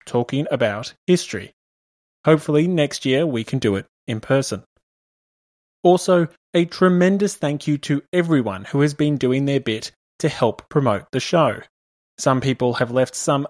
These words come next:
amazing reviews on Apple Podcasts and other platforms.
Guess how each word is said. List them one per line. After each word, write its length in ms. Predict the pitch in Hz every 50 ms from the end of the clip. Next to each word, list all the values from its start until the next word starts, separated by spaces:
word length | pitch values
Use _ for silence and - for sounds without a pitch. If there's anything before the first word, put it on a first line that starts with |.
| _
amazing 800 | - 151 147 151 156 156 156 170 175 170 156 147 151 139 135 135
reviews 540 | 131 135 131 123 127 131 131 123 113 107 110
on 100 | 104 107 -
Apple 240 | - 113 - 127 117
Podcasts 680 | - - 135 131 131 - 143 135 135 131 - - - - -
and 120 | 123 117
other 180 | 113 110 107 104
platforms. 680 | - - 147 143 139 - 160 151 147 147 143 135 -